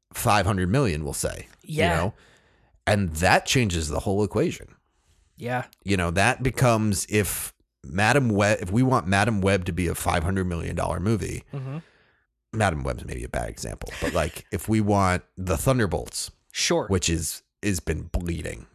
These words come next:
Speaker 2: Oh, dude,
Speaker 1: characters
Speaker 2: all
Speaker 1: and
Speaker 2: of their
Speaker 1: bleeding
Speaker 2: cast is
Speaker 1: cast.
Speaker 2: gone.
Speaker 1: Yeah.
Speaker 2: <laughs>
Speaker 1: Um, if we want that to be a five hundred million dollar movie, that changes the whole equation. You know what I mean? 'Cause if we're getting to five hundred million, then we're gonna spend less on it 'cause we want more profits
Speaker 2: Mm-hmm.
Speaker 1: and,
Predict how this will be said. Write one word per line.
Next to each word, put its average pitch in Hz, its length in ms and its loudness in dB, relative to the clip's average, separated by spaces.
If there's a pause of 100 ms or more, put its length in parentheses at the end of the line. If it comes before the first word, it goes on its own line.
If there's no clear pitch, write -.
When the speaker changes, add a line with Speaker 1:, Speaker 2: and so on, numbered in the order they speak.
(160)
Speaker 2:
Oh, 135 140 0
dude, - 80 -8
Speaker 1:
characters - 520 -2
Speaker 2:
all 151 200 6
Speaker 1:
and - 40 2
Speaker 2:
of 143 40 0
their 143 100 2
Speaker 1:
bleeding 80 140 -2
Speaker 2:
cast 131 300 0
is - 100 -2
Speaker 1:
cast. 139 180 0
Speaker 2:
gone. 147 200 -6
Speaker 1:
Yeah. - 240 0
Speaker 2:
<laughs> - 40 -10 (440)
Speaker 1:
Um, 85 420 0 (400)
if 117 180 0
we 123 140 6
want 127 220 4
that 113 260 2
to 104 60 0
be 95 160 2
a 82 40 4
five 87 300 4
hundred 90 220 2
million 85 260 0
dollar 87 220 0
movie, 113 240 4
that 110 260 4
changes 170 380 2
the 156 60 2
whole 175 360 2 (220)
equation. - 520 -2 (640)
You 110 120 0
know 110 60 2
what - 20 2
I 110 40 2
mean? 127 140 2
'Cause 104 240 2
if 98 180 -4 (720)
we're 101 100 -6
getting 139 180 2
to 120 40 2
five 110 200 4
hundred 92 280 0
million, 98 640 0
then 87 340 -2 (560)
we're 98 120 0
gonna 104 100 0
spend 90 280 -2
less 87 180 0
on - 120 -6
it 87 80 -6
'cause 90 160 -4
we 87 120 -2
want 82 260 -4
more 85 220 -4
profits - 580 -6
Speaker 2:
Mm-hmm. 143 180 -4
Speaker 1:
and, - 380 -4